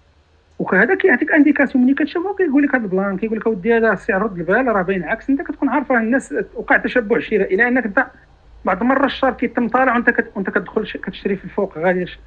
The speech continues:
كيبان لك الشارت. اغلب الدراري دابا المبتدئين اش كيديروا؟ كيبان لي الشارت غادي طالع هو تيشري، كيبان لك: "واه العمله طالعه مزيان، طلع-، طالعه". راه كيقدر يكون انت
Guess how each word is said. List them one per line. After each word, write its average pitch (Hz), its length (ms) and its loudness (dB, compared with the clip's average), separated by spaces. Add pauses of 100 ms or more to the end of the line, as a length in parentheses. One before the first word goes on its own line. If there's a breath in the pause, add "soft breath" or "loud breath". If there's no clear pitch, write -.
(140)
كيبان 185 200 0
لك 185 60 -12
الشارت. 196 220 -2 (500 soft breath)
اغلب 214 320 2
الدراري 202 360 2
دابا 202 160 -4
المبتدئين 208 560 0
اش 247 60 -2
كيديروا؟ 196 400 -2 (420)
كيبان 214 220 2
لي 214 60 0
الشارت 196 360 0
غادي 196 180 4
طالع 226 280 2
هو 214 140 0
تيشري، 151 400 -6 (1120)
كيبان 170 160 0
لك: 170 120 -4
"واه 175 120 4
العمله 170 280 2
طالعه 156 300 0
مزيان، 151 380 -2
طلع-، 143 220 -4
طالعه". - 300 -4 (800)
راه 302 80 4
كيقدر 285 300 0
يكون 311 300 2
انت - 20 2